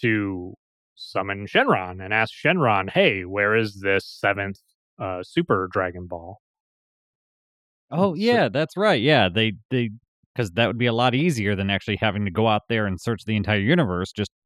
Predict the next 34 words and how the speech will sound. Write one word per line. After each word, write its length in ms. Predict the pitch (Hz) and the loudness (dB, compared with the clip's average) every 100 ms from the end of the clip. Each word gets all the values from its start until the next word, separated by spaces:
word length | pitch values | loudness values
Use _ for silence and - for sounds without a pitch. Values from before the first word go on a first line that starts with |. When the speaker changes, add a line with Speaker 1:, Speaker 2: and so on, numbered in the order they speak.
| _ _ _ 87 | _ _ _ 0
Speaker 2:
wish 220 | 120 123 | 2 2
for 180 | 123 123 | 0 0
the 100 | 110 | 2
Dragon 320 | 123 135 107 | 2 2 0
Ball, 160 | 85 80 | 0 -2
sort 200 | 92 82 | -4 -6
of. 80 | - | -2
Wish 180 | 117 | -2
for 160 | - 135 | -2 -2
more 200 | 131 131 | 0 2
wishes. 420 | 131 - - - | 0 -2 -8 -10
Come 160 | - 127 | -2 0
on. 160 | 104 78 _ | 0 -4 _
Speaker 1:
<laughs> 220 | _ _ | _ _
I 920 | - - 160 - 185 - _ - - 110 | -6 0 0 0 -2 -4 _ -16 -4 0
mean, 160 | 110 104 | 0 0
Vegeta 560 | 104 131 131 123 120 | 0 2 4 4 4
disappears 560 | 117 123 110 127 127 117 | -2 -4 0 2 2 2
for 340 | - 113 107 107 120 | 2 2 2 -2 -4
all 180 | 113 110 | 0 0
of 140 | 110 107 | 0 0
five 280 | 113 110 101 | 0 2 0
minutes 340 | 104 107 104 | -2 -4 -4
and 160 | 104 92 | -6 -2
finds 340 | 104 107 107 | 0 0 2
all 180 | 107 104 | 2 2
seven 340 | - 107 104 | 0 -2 -2
Earth's 340 | 107 113 117 - | 0 0 0 -4
Dragon 360 | - 95 95 95 | -2 0 0 -4
Balls 340 | 92 90 101 | -2 -2 -2
with 120 | 107 92 | -4 -6
the 80 | |
Dragon 300 | 95 104 95 | -2 0 0
Radar. 500 | 92 92 95 95 104 | -2 -2 0 2 0